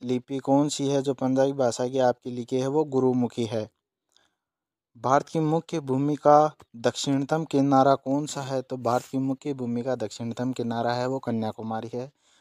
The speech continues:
और आपका उत्तरी जो किनारा होगा वो लद्दाख होगा। भारत में सबसे पहले सूर्य किस राज्य में निकलता है? तो भारत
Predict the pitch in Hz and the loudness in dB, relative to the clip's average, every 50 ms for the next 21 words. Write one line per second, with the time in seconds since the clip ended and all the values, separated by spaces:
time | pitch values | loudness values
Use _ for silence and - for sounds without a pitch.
0 | _ _ _ _ - 127 120 120 120 117 117 117 113 - - 127 123 123 120 - | _ _ _ _ -4 0 2 4 4 4 4 2 0 0 2 4 4 4 4 2
1 | - 131 127 127 123 117 104 - _ _ _ _ _ _ _ _ _ _ _ _ | -2 0 2 2 2 2 0 -2 _ _ _ _ _ _ _ _ _ _ _ _
2 | _ _ _ _ _ _ _ _ _ _ _ _ _ _ _ _ _ _ - 139 | _ _ _ _ _ _ _ _ _ _ _ _ _ _ _ _ _ _ -8 -8
3 | 139 131 - 147 156 160 151 147 147 135 - 135 131 131 127 131 131 127 120 131 | -8 -6 -4 -2 -2 0 2 2 2 2 2 2 4 6 6 6 6 6 6 4
4 | 127 127 139 147 151 139 131 131 123 117 110 110 107 110 110 113 - 120 113 104 | 2 4 4 4 4 4 4 2 2 2 2 2 4 6 6 4 4 0 0 0
5 | 113 110 107 104 - _ _ _ _ _ _ _ _ _ _ _ _ _ _ _ | 0 -2 -2 -4 -8 _ _ _ _ _ _ _ _ _ _ _ _ _ _ _
6 | 117 113 127 135 143 - 165 165 160 143 - 165 147 - - 160 147 - 143 143 | -4 -2 0 0 -2 -2 -4 -6 -4 -4 -6 -6 -6 -2 0 0 2 6 6 6
7 | 143 151 151 143 - - 143 143 147 151 135 - _ _ _ _ _ _ _ _ | 6 6 4 2 2 0 0 2 2 2 2 0 _ _ _ _ _ _ _ _
8 | _ _ _ _ _ _ _ _ _ _ - 175 170 - 160 151 143 139 135 139 | _ _ _ _ _ _ _ _ _ _ -4 -4 -2 0 4 6 6 6 6 4
9 | 143 143 147 143 135 135 135 131 - 131 120 113 - 120 110 123 117 113 - - | 0 0 0 0 0 0 0 -2 -2 -4 -2 0 0 0 0 -2 -4 -6 -6 -8
10 | 120 117 120 120 127 123 | -10 -6 -2 0 0 0